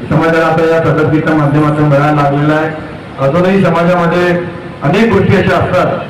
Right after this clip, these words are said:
की ज्या सोडवण्यासाठी आवश्यकता असते. समाज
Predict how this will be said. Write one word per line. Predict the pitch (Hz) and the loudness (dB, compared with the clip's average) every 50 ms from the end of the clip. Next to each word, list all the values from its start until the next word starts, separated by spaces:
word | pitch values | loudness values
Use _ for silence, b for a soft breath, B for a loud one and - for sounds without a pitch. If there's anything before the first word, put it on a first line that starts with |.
| - - - - - - | -12 -12 -12 -12 -12 -8
की | 160 170 | -4 -2
ज्या | 170 185 | 0 0
सोडवण्यासाठी | 180 175 - 143 143 156 165 165 175 170 165 160 151 165 | 0 2 0 0 2 2 2 2 2 2 2 2 2 0
आवश्यकता | 170 - - 156 160 160 170 170 165 - 165 160 | 0 0 2 0 0 2 0 0 0 0 0 0
असते. | 156 151 170 165 170 170 170 170 170 - - - - - - - - | 0 0 0 0 0 0 0 0 -2 -6 -8 -10 -12 -12 -12 -6 -4
समाज | 139 151 165 165 | -2 0 0 0